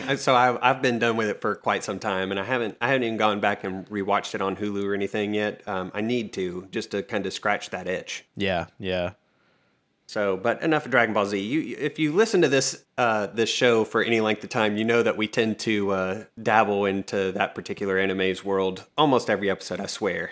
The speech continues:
Speaker 2: Yeah,
Speaker 1: Just
Speaker 2: I
Speaker 1: because
Speaker 2: think
Speaker 1: it's,
Speaker 2: I think
Speaker 1: it's our
Speaker 2: we,
Speaker 1: language.
Speaker 2: we really have a Dragon Ball Z podcast that we mask with My Hero stuff. <laughs>
Speaker 1: It's true.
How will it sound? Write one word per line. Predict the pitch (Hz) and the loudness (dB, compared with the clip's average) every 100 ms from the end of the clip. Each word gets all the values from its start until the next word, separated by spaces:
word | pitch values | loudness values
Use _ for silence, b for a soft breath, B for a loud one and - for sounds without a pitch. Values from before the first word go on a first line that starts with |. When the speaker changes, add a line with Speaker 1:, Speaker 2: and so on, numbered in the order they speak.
| - | -4
Speaker 2:
Yeah, | 139 | 4
Speaker 1:
Just | 113 | 6
Speaker 2:
I | 127 | 6
Speaker 1:
because | 165 120 | 6 2
Speaker 2:
think | 101 | 0
Speaker 1:
it's, | - - - b b b 143 | -2 -6 -6 b b b 4
Speaker 2:
I | |
think | 185 | 4
Speaker 1:
it's | 240 | 8
our | 202 | 8
Speaker 2:
we, | 95 | 8
Speaker 1:
language. | 98 98 90 135 | 2 0 -2 4
Speaker 2:
we | 170 | 6
really | 185 208 147 | 8 8 8
have | 143 | 8
a | 123 | 6
Dragon | 117 117 117 | 6 4 4
Ball | 110 104 | 2 2
Z | 104 | 0
podcast | 104 104 101 104 101 | 0 0 0 -2 -2
that | 101 | -2
we | 104 | -4
mask | 101 104 95 95 104 | -4 -6 -6 -6 -6
with | 98 | -6
My | 95 | -6
Hero | 92 87 85 | -6 -6 -6
stuff. | - 85 87 - - | -6 -6 -6 -8 0
<laughs> | 165 | 2
Speaker 1:
It's | - | 4
true. | - 170 | 6 6